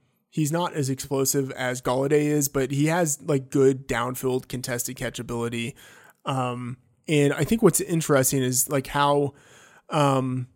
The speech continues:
all right, so to, to put this in more perspective, like, the, the Chargers last year used, uh,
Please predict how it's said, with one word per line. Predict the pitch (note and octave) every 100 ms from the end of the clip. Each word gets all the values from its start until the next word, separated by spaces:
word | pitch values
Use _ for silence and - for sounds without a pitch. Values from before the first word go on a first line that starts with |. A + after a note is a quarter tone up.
| _ -
all |
right, | D3
so | - D3
to, | D3 C#3+
to | - D3+
put | G3+
this | F#3+ F3
in | D#3
more | D3
perspective, | C#3+ - C#3 C3 B2+
like, | B2 _ _ _ -
the, | D3 D#3 D#3 D3+ D3+ D#3 E3
the | D3+
Chargers | - F#3+ G#3+ G3+ F#3+ D#3
last | C3+ C3+ D3 F#3
year | F3+ F3+
used, | - C#3+ C#3+ C#3+ C#3 C3 -
uh, | C3+ C3 B2 A#2+